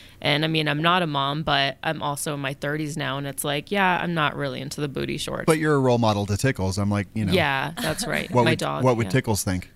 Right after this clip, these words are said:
Speaker 1: I, exactly. I gotta, you know, I gotta just
Speaker 2: No.
Speaker 1: show her exactly how it's done.
Speaker 2: Exactly. No, I totally agree.
Speaker 1: <sighs> Yeah, it's so, it's just such a huge responsibility.
Speaker 2: So if someone out there wants to invent some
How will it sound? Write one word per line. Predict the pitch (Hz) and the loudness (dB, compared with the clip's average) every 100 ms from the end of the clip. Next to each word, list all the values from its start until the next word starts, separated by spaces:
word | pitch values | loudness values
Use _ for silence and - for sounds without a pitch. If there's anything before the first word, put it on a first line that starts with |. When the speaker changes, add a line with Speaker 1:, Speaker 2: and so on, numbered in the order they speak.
| - | -4
Speaker 1:
I, | 180 - | -2 0
exactly. | 190 165 190 214 170 156 - | 0 0 -2 -2 -4 -4 -4
I | 170 | -2
gotta, | 170 165 175 170 | 0 0 -2 -6
you | 170 165 | -4 -2
know, | 156 160 - - - - - | -2 -6 -10 -20 -20 -16 -8
I | |
gotta | 170 175 170 | -4 -2 -2
just | - 156 107 - | -2 0 0 -2
Speaker 2:
No. | |
Speaker 1:
show | - - 170 175 | -8 -2 0 0
her | 165 | -2
exactly | 156 - 156 160 165 | -4 -6 -6 -6 -6
how | 165 | -4
it's | 156 - | -6 -8
done. | 156 165 156 | -6 -4 -2
Speaker 2:
Exactly. | 107 95 107 123 - 92 - | -2 2 2 2 -2 -6 -4
No, | 107 104 | -2 0
I | 104 | 2
totally | 117 107 107 | 2 2 0
agree. | 101 110 90 | 0 0 -2
Speaker 1:
<sighs> | - - - - - - - - | -10 -20 -20 -18 -16 -16 -16 -14
Yeah, | - 151 147 165 | -10 -8 -8 -8
it's | - | -2
so, | - 170 160 | 0 2 0
it's | 165 - - | -2 -6 -6
just | - 160 - - | -6 -6 -6 -6
such | 170 160 | -6 -6
a | |
huge | 139 160 - | -6 -6 -6
responsibility. | 151 - 151 - - 143 143 143 143 - - | -8 -6 -6 -6 -6 -6 -6 -8 -10 -12 0
Speaker 2:
So | - 165 | 6 6
if | - | 6
someone | 147 139 131 | 4 4 2
out | 123 117 | 2 2
there | 113 | 2
wants | 110 - | 2 2
to | |
invent | 113 104 104 | 2 2 0
some | - 110 101 | -2 -2 -2